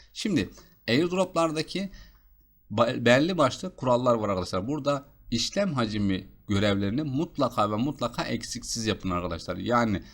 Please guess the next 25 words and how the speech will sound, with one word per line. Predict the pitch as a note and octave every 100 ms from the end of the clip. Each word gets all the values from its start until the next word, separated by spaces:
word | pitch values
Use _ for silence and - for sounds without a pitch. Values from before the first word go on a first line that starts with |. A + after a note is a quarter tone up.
| - _ F#2
vermiş | F2 F#2+ A2 F3+ F#3+
olduğu | E3+ C3+ B2+
işlem | A#2 - F#3+
tarihleri | G3 B2 A2 G#2 G2+
arasında | G#2 A2 - C3+ -
elli | A2+ A#2+ D3+
dolar, | A2 F#2 E2 -
yani | G#2+ A#2
minimum | G#2+ D#3+ F3 A#2+ C#3 -
yetmiş | A#2+ B2 - E3 -
dolarlık | A2 G#2 G#2 -
bir | F3 F#3 -
spot | - - F3 C#3+
işlem | B2+ B2
hacmi | A2+ G#2 G2
yaparsanız | F2+ - D#3 - D3+ D3+ B2+
bütün | C3 E3 -
işlem | A2+ - E3+
hacimleriniz | A#2 G#2 G2+ B2 D#3+ A#2
var | A2 C#3+
sayılır. | - A2 G2+ F#2 -
Ama | B2+ B2+ - - - -
tabii | C#3+ B2+ A2
mil-, | A2+ A#2+ A#2+ - - -
e, | G2+ F#2+ F#2+